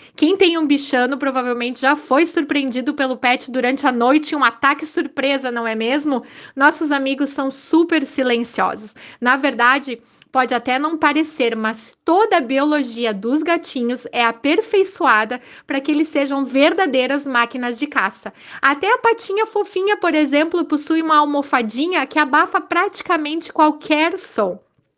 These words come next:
Portanto, não devemos esquecer que os felinos são predadores por natureza e por isso gostam de surpreender. O guiso em gato vai contra toda a essência dos gatinhos. Por isso, evite o acessório.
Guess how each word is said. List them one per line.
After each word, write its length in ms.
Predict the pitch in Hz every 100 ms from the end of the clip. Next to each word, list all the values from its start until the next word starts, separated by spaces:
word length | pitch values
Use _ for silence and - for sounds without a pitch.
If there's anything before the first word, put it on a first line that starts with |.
| _ _ _ -
Portanto, 640 | 294 302 233 214 220 285 - - -
não 300 | 262 311 427
devemos 420 | 392 302 294 294
esquecer 560 | 269 - 262 - 233 226 - -
que 100 | -
os 140 | 359 -
felinos 460 | 339 285 339 349
são 200 | - 285
predadores 920 | 277 - 359 403 370 262 262 269 294
por 180 | - 320
natureza 720 | 285 254 269 233 214 233 277 -
e 80 |
por 220 | 294 311 277
isso 240 | 269 320
gostam 760 | 233 240 269 311 - 285 233
de 200 | 196 208
surpreender. 680 | 214 214 202 214 208 180 - - - -
O 120 | - 262
guiso 420 | 240 330 392 285
em 100 | 262
gato 380 | 254 294 302 294
vai 200 | 285 294
contra 520 | - 330 392 403 381
toda 340 | - 370 415
a 100 | 427
essência 580 | 453 - 339 339 381 339
dos 180 | 262 226
gatinhos. 600 | 220 208 - 185 196 - - - -
Por 220 | 330 311
isso, 400 | 285 294 320 302 - _
evite 800 | 277 285 262 220 247 262 - 311
o 160 | - 233
acessório. 640 | 226 226 247 - 175 208